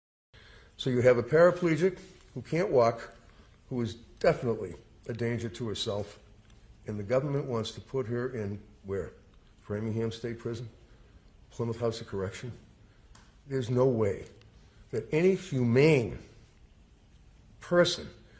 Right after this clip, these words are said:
would do that, especially within the structure of our criminal justice system, where a person is presumed innocent. And I'm not suggesting with the facts that the government has read,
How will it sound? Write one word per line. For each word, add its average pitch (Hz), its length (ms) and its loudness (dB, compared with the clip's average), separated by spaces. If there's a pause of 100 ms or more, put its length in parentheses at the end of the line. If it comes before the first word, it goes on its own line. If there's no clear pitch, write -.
(280)
would 107 240 -2
do 160 180 4
that, 85 280 -4 (600)
especially 135 720 4 (280)
within 123 260 0
the 113 80 -2
structure 160 480 0
of 98 100 0
our 165 260 6 (140)
criminal 143 320 2
justice 123 380 2
system, - 360 -2 (720)
where 113 140 0
a 107 40 0
person 135 380 2
is 120 120 -2
presumed 127 480 2
innocent. 156 400 0 (640)
And 156 120 0
I'm 180 120 4
not 180 160 6
suggesting 147 580 2 (420)
with - 120 -12
the 120 60 -6
facts 190 380 0
that 131 140 -2
the 120 60 -6
government 117 380 0
has 95 220 -8
read, 123 300 0